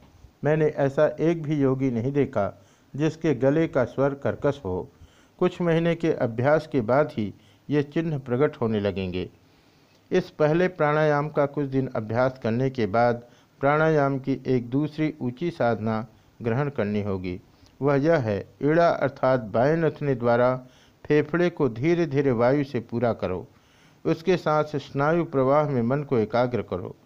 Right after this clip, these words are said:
सोचो कि तुम मानो स्नायु प्रवाह को मेरु मज्जा के नीचे भेजकर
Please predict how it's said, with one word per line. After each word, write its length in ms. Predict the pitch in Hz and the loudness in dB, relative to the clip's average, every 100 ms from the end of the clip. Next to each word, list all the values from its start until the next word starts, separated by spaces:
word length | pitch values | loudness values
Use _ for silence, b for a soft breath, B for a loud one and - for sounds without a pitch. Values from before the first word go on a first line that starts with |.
| b b b | b b b
सोचो 360 | - 165 170 185 | 0 0 2 2
कि 160 | 185 160 | 0 -4
तुम 200 | 160 151 | -2 0
मानो 340 | 147 151 143 | 0 2 2
स्नायु 440 | 135 147 156 165 143 | 0 -2 0 0 -2
प्रवाह 400 | 135 135 147 151 | 0 2 2 2
को 280 | 113 101 92 b b b | -2 -4 -4 b b b
मेरु 300 | 131 165 170 | 0 2 2
मज्जा 360 | 160 139 139 143 | 2 0 2 0
के 160 | 143 123 | 0 -2
नीचे 340 | 123 123 120 | -2 0 -2
भेजकर 540 | 104 135 139 - 95 | 2 0 0 -2 -2